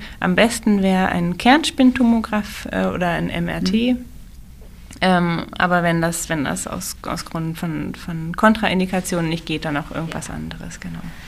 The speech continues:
Speaker 2: Aber, also ich stell mir vor, wenn ich da jetzt hingehen würde.
Speaker 1: Mhm.
Speaker 2: Ich nehme an, ich hab, mal angenommen, ich hab meine Mutter dabei. Ich glaub, wir wären alle sehr nervös.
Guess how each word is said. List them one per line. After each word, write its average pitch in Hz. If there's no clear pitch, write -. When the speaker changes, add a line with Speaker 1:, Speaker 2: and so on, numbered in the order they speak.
Speaker 2:
Aber, 233
also 214
ich 214
stell 294
mir 262
vor, 240
wenn 226
ich 208
da 196
jetzt 165
hingehen 180
würde. -
Speaker 1:
Mhm. -
Speaker 2:
Ich -
nehme 294
an, 196
ich 185
hab, 170
mal 208
angenommen, 185
ich -
hab -
meine 156
Mutter 165
dabei. -
Ich -
glaub, 160
wir 170
wären 160
alle -
sehr 170
nervös. 165